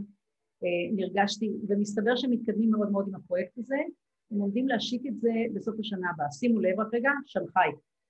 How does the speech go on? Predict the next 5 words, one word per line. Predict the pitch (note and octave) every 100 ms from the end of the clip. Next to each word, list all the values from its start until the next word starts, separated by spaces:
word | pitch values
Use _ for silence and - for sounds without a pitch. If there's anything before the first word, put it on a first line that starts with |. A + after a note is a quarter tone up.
| _ _ _ _ _ _ _ _ _ _ _ _ _
שלושים | _ F#3+ A#3+ A#3+
ותשע | A#3 G#3+ G#3
דקות, | G3 F3+ E3
שימו | F#3 F3
לב. | D#3